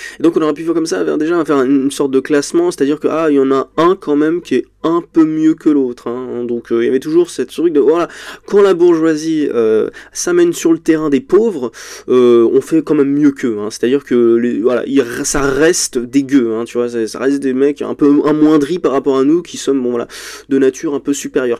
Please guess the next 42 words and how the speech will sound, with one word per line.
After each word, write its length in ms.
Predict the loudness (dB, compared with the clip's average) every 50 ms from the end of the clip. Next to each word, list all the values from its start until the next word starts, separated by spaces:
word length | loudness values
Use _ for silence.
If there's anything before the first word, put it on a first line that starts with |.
| -8 -14 -8 0
Mais 100 | 2 2
bon, 80 | 2 2 0 _ _ _ _ -6
on 100 | -4 -4
va, 80 | -4 -4
on 80 | -6 -6
va 80 | -6 -6
en 60 | -6
rester 200 | -6 -4 -4 -4
là 60 | -4
parce 120 | -4 -6
que 100 | -8 -10 -8 -6
je, 600 | -6 -6 -6 -8 -10 -12 -14 -14 -10 -6 -4 -6
je, 80 | -6 -6 -10
<laughs> 160 | -18 -20 -10
je 100 | -6 -4
m'éloigne 300 | -2 0 0 0 0 0
un 60 | 0 0
peu, 100 | 0 2
mais 100 | 2 2
voilà. 160 | 2 0 -2 -2
Donc, 140 | -4 -4 -6 -12 -10 _
elle, 120 | 0 0
cette 220 | 0 0 -4 -4 -4
serviette-là 480 | -4 -2 0 0 0 0 -2 -2 -4
qui 160 | -4 -4 -2 -2
le 80 | -2
différenciait 560 | -2 -4 -6 -4 -2 -2 -2 -2 0 0 0
aussi 200 | -2 0 -2 -4
déjà 220 | -4 -2 -2 -2 -2
de, 160 | -2 -2 -4
de 140 | -6 -8 -10
son 140 | -12 -10 -10
compagnon, 360 | -6 -4 0 2 2 4 4
le 60 | 4
compagnon 340 | 2 2 -2 0 0 0 0
qui, 200 | 0 -2 -2 -2
lui, 260 | -2 -2 0 0 0
un 120 | 0 -2
peu, 380 | -2 -2 0 2 4 4 4 2
un 80 | 0 -2
peu, 300 | 0 2 2 2 2 0 -6 -14 -20 -16 -12 -10
euh, 140 | -10 -10